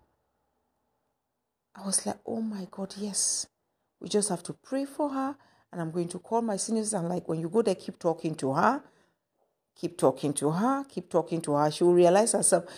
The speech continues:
If she doesn't realize herself, fine. Even if tomorrow she doesn't want to s-, stay there anymore, let it be on her own choice that, "Okay, I'm want, I want to go back to my father. I don't want to stay with my auntie anymore."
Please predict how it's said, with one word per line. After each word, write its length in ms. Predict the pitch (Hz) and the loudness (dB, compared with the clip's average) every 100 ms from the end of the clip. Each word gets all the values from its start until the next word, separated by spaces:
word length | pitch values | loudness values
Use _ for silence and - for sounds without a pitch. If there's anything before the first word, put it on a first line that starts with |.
| - _ | -20 _
If 160 | 180 185 | -4 -2
she 100 | 196 | 10
doesn't 340 | 247 277 330 | 12 12 8
realize 340 | 240 208 240 262 | 8 8 8 4
herself, 340 | 233 208 196 | 4 4 2
fine. 400 | - 240 170 151 - - _ | 0 2 2 0 -8 -20 _
Even 300 | - 302 311 | -4 0 0
if 180 | 302 - | 0 -2
tomorrow 520 | - 254 254 262 262 | -2 6 8 10 10
she 180 | 262 - | 6 2
doesn't 260 | 185 233 247 | 4 6 6
want 160 | 214 208 | 2 2
to 140 | 196 | -4
s-, 200 | 175 - _ _ | -6 -10 _ _
stay 320 | - - 254 226 | -14 0 4 4
there 160 | 220 214 | 4 4
anymore, 480 | 226 226 190 175 - | 2 2 2 2 2
let 180 | 220 220 | -2 -2
it 60 | |
be 100 | 185 | 2
on 180 | 135 151 | 4 4
her 140 | 143 - | 2 2
own 200 | 214 220 | 0 0
choice 300 | - 160 170 | 4 6 6
that, 200 | 160 - - _ | 4 2 -20 _
"Okay, 540 | 254 254 254 208 214 - _ _ - | -8 -2 2 2 0 -12 _ _ -8
I'm 160 | 175 175 | -2 0
want, 240 | 202 190 185 | 0 2 2
I 40 | |
want 180 | 185 208 | 4 4
to 60 | |
go 100 | 185 | 2
back 200 | 175 156 - | 4 4 2
to 100 | 143 | -4
my 180 | 139 | -2
father. 360 | 139 226 226 233 | 4 6 8 8
I 120 | 214 | 6
don't 120 | 180 | 4
want 120 | 165 160 | 2 0
to 80 | |
stay 220 | 151 - 214 | -4 -2 0
with 160 | 160 | 0
my 100 | 151 | 0
auntie 460 | - 208 214 226 - | 0 0 2 2 2
anymore." 560 | 214 220 196 190 196 | 2 2 4 4 4